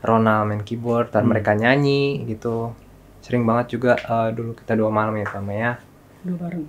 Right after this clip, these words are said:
Speaker 1: Dua bareng,
Speaker 2: Dua
Speaker 1: sama
Speaker 2: bersama.
Speaker 1: nyanyi,
Speaker 3: Bersama.
Speaker 1: pasti ada.
Speaker 2: Iya.
Speaker 1: Jadi memang kita sama aku khususnya
Speaker 2: Iya.
Speaker 1: itu ke, dalam kasus ini, ke Melisa Melita itu, ya mereka seperti adik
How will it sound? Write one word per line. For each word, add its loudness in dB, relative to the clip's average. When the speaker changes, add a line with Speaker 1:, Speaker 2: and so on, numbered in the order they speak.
Speaker 1:
Dua -2
bareng, 2
Speaker 2:
Dua 6
Speaker 1:
sama 4
Speaker 2:
bersama. 0
Speaker 1:
nyanyi, 0
Speaker 3:
Bersama. -8
Speaker 1:
pasti 0
ada. -8
Speaker 2:
Iya. -10
Speaker 1:
Jadi 2
memang 0
kita -2
sama -6
aku 6
khususnya -6
Speaker 2:
Iya. 0
Speaker 1:
itu -2
ke, -4
dalam -2
kasus -12
ini, -2
ke 0
Melisa 0
Melita -2
itu, -4
ya 0
mereka 2
seperti -2
adik 2